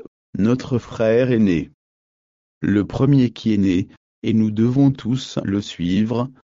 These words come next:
et nous devons tous le suivre car nous avons le même parent, Dieu le Père. Allons à Colossiens un, verset dix-huit. Quelques autres passages pour illustrer cela. Colossiens un,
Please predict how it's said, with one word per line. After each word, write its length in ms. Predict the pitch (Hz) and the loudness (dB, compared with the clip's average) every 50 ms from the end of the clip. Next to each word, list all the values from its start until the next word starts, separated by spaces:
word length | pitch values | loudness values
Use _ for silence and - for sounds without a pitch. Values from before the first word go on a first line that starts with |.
| _ - | _ -4
et 100 | 113 117 | -2 0
nous 180 | 113 110 110 | 2 2 2
devons 400 | 107 107 113 120 123 135 143 139 | 2 0 0 2 2 4 4 2
tous 480 | 135 135 - 107 123 131 131 - - - - | 2 0 -2 -4 -4 -4 -6 -6 -8 -6 -6
le 160 | - 98 101 | -4 -4 -4
suivre 440 | 98 - - - 131 143 135 131 131 | -4 -6 -6 -4 -2 -2 0 -2 -2
car 240 | 123 - 131 113 104 | -2 -2 0 0 2
nous 240 | 107 110 110 107 113 | 2 2 2 2 2
avons 240 | 113 107 101 107 104 | 2 2 2 0 0
le 140 | 101 101 | 0 2
même 260 | 104 110 123 131 135 131 | 2 2 2 2 2 2
parent, 460 | 127 120 110 98 95 95 101 110 - - - _ _ _ _ - - | 0 0 0 0 0 0 0 0 -2 -8 -16 _ _ _ _ -14 -14
Dieu 340 | 92 98 101 110 120 123 120 | -10 -6 -2 2 2 4 4
le 160 | 113 110 107 | 2 2 0
Père. 580 | - - 92 82 76 67 64 60 - - - _ _ _ _ _ _ _ _ _ _ _ _ _ _ _ _ _ _ _ _ _ _ _ _ | -2 -2 0 0 0 0 -2 -4 -8 -14 -18 _ _ _ _ _ _ _ _ _ _ _ _ _ _ _ _ _ _ _ _ _ _ _ _
Allons 360 | - 107 117 120 123 117 113 | -2 0 0 2 2 2 2
à 80 | 110 107 | 0 -2
Colossiens 800 | - - 131 131 127 123 110 - - - 104 113 143 147 127 113 | -2 -2 0 2 2 0 0 -4 -4 -2 0 0 0 0 0 0
un, 220 | 104 98 107 139 147 - - _ _ _ _ _ | 0 0 0 -2 -2 -6 -12 _ _ _ _ _
verset 540 | - - 113 123 127 113 - - - 147 131 | -12 -6 -2 -2 -2 -2 -2 -4 -2 -2 -2
dix-huit. 720 | 127 117 110 95 92 87 82 78 71 73 _ - - - _ _ _ _ _ _ _ _ _ _ _ _ _ _ _ _ _ _ - | 0 -2 -4 -4 -4 -6 -8 -8 -10 -12 _ -20 -20 -20 _ _ _ _ _ _ _ _ _ _ _ _ _ _ _ _ _ _ -4
Quelques 460 | - 123 123 127 127 - 139 110 110 | -2 0 0 0 0 0 0 0 2
autres 240 | 123 131 127 - 127 | 0 0 0 -2 -4
passages 540 | 104 - 110 98 - - 120 110 104 - - | -2 -2 -2 -4 -2 -2 0 0 0 -2 -4
pour 240 | - 113 104 98 | -4 -4 -2 0
illustrer 600 | 104 113 120 120 113 110 - - - - - 120 117 | 0 0 0 0 0 -2 -4 -8 -8 -4 -4 -4 -4
cela. 420 | - - - 104 87 76 71 71 - - _ _ _ _ _ _ _ _ _ _ _ _ _ _ _ _ _ - | -4 -4 -2 0 0 0 -2 -4 -8 -16 _ _ _ _ _ _ _ _ _ _ _ _ _ _ _ _ _ -4
Colossiens 720 | - 135 131 127 120 113 - - - 104 117 147 143 123 110 | -2 0 2 2 0 0 -4 -4 -2 0 0 0 0 0 0
un, 220 | 101 98 113 143 | 0 0 0 -2